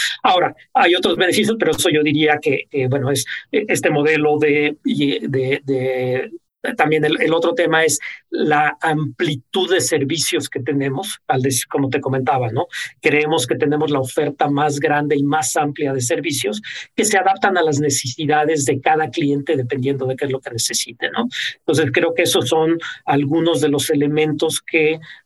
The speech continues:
podemos ofrecer a nuestros clientes en donde les damos las diferentes herramientas, los diferentes esquemas para realmente poder satisfacer sus necesidades. Y tercero,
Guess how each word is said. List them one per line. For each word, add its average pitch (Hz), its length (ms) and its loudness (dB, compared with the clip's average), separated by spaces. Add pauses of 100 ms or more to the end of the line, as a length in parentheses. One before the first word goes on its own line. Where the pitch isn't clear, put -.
podemos 156 440 0
ofrecer 147 360 -2
a 156 60 0
nuestros 147 380 -4
clientes 156 760 -2
en 135 240 0
donde 135 300 0
les 135 200 0
damos 147 320 2
las 131 140 0
diferentes 143 420 -2
herramientas, 151 600 0
los 131 100 -2
diferentes 135 420 -4
esquemas 147 360 -2 (360)
para 160 240 4
realmente 147 440 0
poder 143 280 0
satisfacer 143 560 -2
sus 165 320 -2
necesidades. 180 680 0 (260)
Y 277 140 0
tercero, 190 560 2